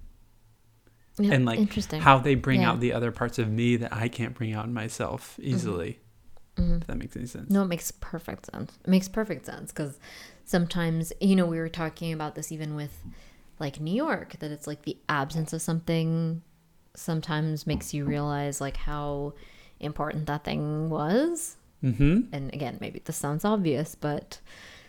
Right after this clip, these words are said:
Speaker 1: like, you think you want a break from something <laughs> or you think you don't need something or whatever. And, like, being away from it is like, "Oh, well, this is actually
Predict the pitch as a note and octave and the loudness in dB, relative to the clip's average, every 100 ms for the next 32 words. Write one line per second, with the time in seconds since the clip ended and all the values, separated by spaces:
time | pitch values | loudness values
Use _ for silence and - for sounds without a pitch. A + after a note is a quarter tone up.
0 | - - B2 - - _ _ _ _ _ | -20 -8 -6 -6 -10 _ _ _ _ _
1 | _ _ _ _ _ _ _ _ _ - | _ _ _ _ _ _ _ _ _ -18
2 | D#3 D3+ D3 C#3 C#3+ C#3+ C3 E3 D3 D#3 | -8 -4 -2 -2 -2 0 0 0 0 -2
3 | D3 C#3 C#3 C3+ C3 - D3 C#3 C#3+ C#3 | -2 0 0 0 -2 -4 -6 -4 -4 0
4 | D#3 F#3+ D#3+ D#3+ D#3 D3+ - C#3+ C#3 C#3 | 6 6 6 2 0 -2 -4 -10 -8 -6
5 | C3+ C#3 C3+ C3 - D3 C#3+ C3 C#3+ D3 | -4 -4 -6 -8 -10 -4 -2 0 0 -2
6 | D#3 - - - C3+ B2+ - - - D3+ | -2 -4 -4 -4 -4 -4 -10 -8 -4 -2
7 | D3 E3+ A#3 - - - - D#3 C#3+ - | 0 0 0 -2 -14 -16 -10 -4 -4 -4
8 | - - C#3 D3 F3 A3+ A3 G#3+ F#3+ F#3+ | -6 -4 -2 6 10 10 8 6 4 2
9 | E3+ E3 F3 F#3+ C#4 A#3 F3+ E3 E3 - | 0 -2 -2 0 2 2 2 0 -2 -4
10 | - - - - - | -8 -8 -8 -6 -8